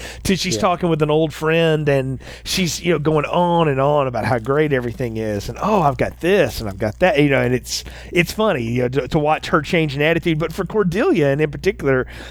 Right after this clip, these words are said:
Speaker 1: this version of Cordelia, I mean, she, she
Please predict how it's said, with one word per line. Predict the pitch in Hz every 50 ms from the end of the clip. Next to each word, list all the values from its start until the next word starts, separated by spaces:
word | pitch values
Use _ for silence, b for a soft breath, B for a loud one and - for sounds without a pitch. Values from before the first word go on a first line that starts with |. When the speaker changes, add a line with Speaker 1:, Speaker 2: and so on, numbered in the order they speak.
| B B
Speaker 1:
this | 127 127 127 165 190 185 -
version | 160 143 139 135 139 123
of | 113
Cordelia, | - 151 143 139 135 131 131 127 127 123 123 120 120 113 B B B B B B B B B
I | - 156
mean, | 160 160 160
she, | 151 - - - 240 254 277 269 247 - - - - - -
she | - - - 233 254 277 240